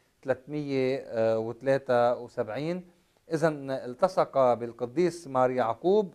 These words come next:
أسقف نصيبين، ويقال إنه صاحبه معه مثل ما قلنا إلى مجمع نيقيا ب تلتمية وخمسة وعشرين، والبعض بيقولوا إنه أسقف نصيبين مار يعقوب، آه، هو خاله. منا مأكدة، إنما يعتبر إنه،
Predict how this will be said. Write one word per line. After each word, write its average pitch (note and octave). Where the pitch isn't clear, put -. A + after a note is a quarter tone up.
أسقف F3
نصيبين، F3+
ويقال D3
إنه F3+
صاحبه D3+
معه D#3
مثل D3+
ما C#3
قلنا D3
إلى B2+
مجمع C3+
نيقيا C#3+
ب B2
تلتمية C3+
وخمسة C3+
وعشرين، C3+
والبعض B2+
بيقولوا C3
إنه A#2+
أسقف -
نصيبين B2
مار A#2+
يعقوب، A#2+
آه، G#2
هو B2
خاله. A2
منا C#3+
مأكدة، B2+
إنما D3+
يعتبر C#3+
إنه، A2+